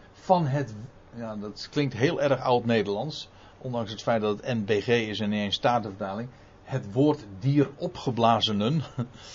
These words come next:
Nee, het betekent gewoon, eh, het woord van die opgeblazen figu-, figuren. Hij ze-,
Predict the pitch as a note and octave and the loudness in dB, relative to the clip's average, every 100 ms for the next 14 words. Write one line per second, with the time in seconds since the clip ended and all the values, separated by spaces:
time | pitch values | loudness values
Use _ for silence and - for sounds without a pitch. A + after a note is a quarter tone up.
0 | - - - - - B2 C3+ C3 C#3 C3 | -18 -14 -14 -14 -8 -4 -2 4 6 6
1 | B2 B2+ A#2 C3+ C3 - - - - - | 4 6 6 6 -2 -14 -12 -12 -12 -16
2 | - B2+ A2+ G#2 D3 E3+ - D3 B2+ B2+ | -2 0 2 6 8 6 6 4 4 -2
3 | - - F#3+ - D3+ B2 C3+ C3 A2+ A2 | 2 6 6 4 2 8 8 8 4 -2
4 | A2 G#2 B2 G#2+ A#2+ A#2 G2 - - - | -2 0 0 0 0 2 2 -2 -10 -18
5 | - - - - - - - - - - | -20 -20 -20 -20 -20 -20 -20 -20 -20 -20
6 | - - - - - - - - - - | -20 -20 -20 -20 -20 -20 -20 -20 -20 -20
7 | - - - - - - - - - - | -20 -20 -20 -20 -20 -20 -20 -20 -20 -20
8 | - - - - - - - - - - | -20 -20 -20 -20 -20 -20 -20 -20 -20 -20
9 | - - D3 D#3 E3 | -20 4 8 8 4